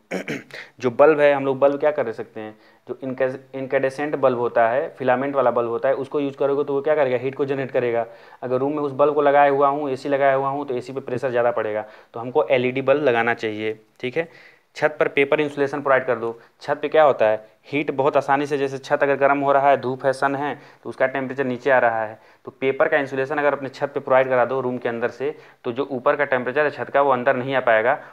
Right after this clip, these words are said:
और हमारे रूम का जो कम टेम्परेचर, वो लंबे समय तक, बेटा, बना रहेगा और हमारे एसी पे लोड नहीं पड़ेगा। <clears throat> ताज़ी हवा से ठंडा होना, और अगर ज़रूरत हो तो भाई हमेशा एसी मत चलाओ, अगर normally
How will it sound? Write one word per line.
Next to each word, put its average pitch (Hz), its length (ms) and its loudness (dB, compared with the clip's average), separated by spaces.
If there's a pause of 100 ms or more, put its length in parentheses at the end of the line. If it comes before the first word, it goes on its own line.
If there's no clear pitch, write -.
और 120 120 -2
हमारे 127 240 0
रूम 131 160 -4
का 139 100 2
जो 131 100 -2
कम 131 260 -4
टेम्परेचर, 123 380 -2
वो 139 60 2
लंबे 123 220 0
समय 127 200 -6
तक, 135 140 -6
बेटा, 127 220 0
बना 120 240 2
रहेगा 123 300 0
और 123 80 0
हमारे 117 240 0
एसी 117 200 -10
पे 131 100 -6
लोड 123 200 -4
नहीं 110 200 -8
पड़ेगा। 104 320 -6 (680)
<clears throat> 170 120 -4 (1400)
ताज़ी 131 220 4
हवा 135 200 6
से 135 160 -4
ठंडा 120 220 0
होना, 113 240 -2 (360)
और 143 320 -4
अगर 143 180 0
ज़रूरत 135 380 2
हो 165 60 -2
तो 156 100 -2
भाई 147 180 4
हमेशा 135 280 -2
एसी 139 280 -2
मत 135 160 -4
चलाओ, 131 280 4
अगर 135 140 2
normally 127 440 0